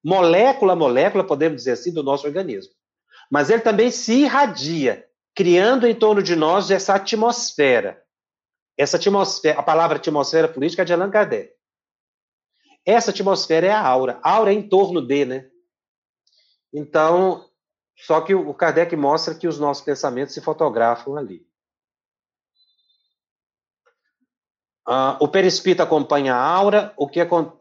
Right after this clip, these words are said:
o perispírito acompanha a alma. O que acontece com a aura? Não. O, o, o, o perispírito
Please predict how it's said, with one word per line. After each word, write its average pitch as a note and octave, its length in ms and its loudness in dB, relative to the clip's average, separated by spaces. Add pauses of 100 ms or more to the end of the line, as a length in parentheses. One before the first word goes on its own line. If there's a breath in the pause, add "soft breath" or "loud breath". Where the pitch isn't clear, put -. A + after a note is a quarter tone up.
(800)
o - 120 -10
perispírito E3+ 480 0
acompanha F#3+ 420 0
a C#3+ 80 2
alma. C#3+ 180 2
O - 20 -14
que F3+ 80 -2
acontece F3+ 420 0
com F#3+ 60 0
a E3+ 40 4
aura? D#3+ 160 2
Não. F3+ 420 -2 (520)
O, D#3 80 2
o, D3 520 0
o, C3 40 -2
o C3 40 -6
perispírito F3 1120 -2